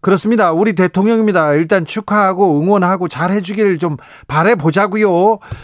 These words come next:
최송아님, 윤석열 대통령을 찍지 않은 국민은 절반도 잘 품고 가시길 바랍니다. 그럼요. 그러면요, 반대,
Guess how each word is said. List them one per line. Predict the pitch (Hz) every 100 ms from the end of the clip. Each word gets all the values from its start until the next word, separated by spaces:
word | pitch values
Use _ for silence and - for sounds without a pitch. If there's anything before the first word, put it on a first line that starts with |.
| - -
최송아님, | - 226 240 220 180 135
윤석열 | 139 208 202 220 220
대통령을 | 180 175 180 185 170
찍지 | 156 214 208 202
않은 | 175 156 123
국민은 | 165 175 175 160 123
절반도 | - 151 170 170 156 135 202 110 - -
잘 | 135 160
품고 | - 214 208 208
가시길 | 170 143 - 165 170
바랍니다. | 123 147 170 170 135 104 - -
그럼요. | 196 226 208 175 202 123 - _ _ - _ _ _ -
그러면요, | 233 220 196 165 160
반대, | 127 165 214 208 196 123